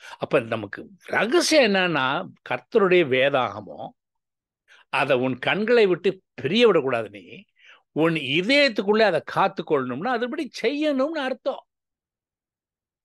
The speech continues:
அப்படி கண்டுபிடிச்சிட்டீன்னா அந்த ரகசியத்தை நீ, எதை,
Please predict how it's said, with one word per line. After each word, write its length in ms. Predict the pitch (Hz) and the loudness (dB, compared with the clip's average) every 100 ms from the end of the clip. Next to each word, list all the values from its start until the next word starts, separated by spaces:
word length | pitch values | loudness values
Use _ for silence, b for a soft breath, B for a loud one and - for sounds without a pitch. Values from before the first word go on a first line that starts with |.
| _ _ _ _ | _ _ _ _
அப்படி 720 | - - _ - 233 285 269 | -14 -14 _ -8 -4 -2 -2
கண்டுபிடிச்சிட்டீன்னா 800 | 240 233 269 262 233 180 247 233 | -2 -2 -2 -4 -6 -6 -4 -4
அந்த 260 | 233 214 | -4 -4
ரகசியத்தை 560 | 190 185 190 170 156 151 | -2 -2 -2 -4 -6 -8
நீ, 420 | 131 120 151 220 - _ | -10 -12 -12 -14 -18 _
எதை, 520 | - 156 175 175 175 | -2 2 4 2 0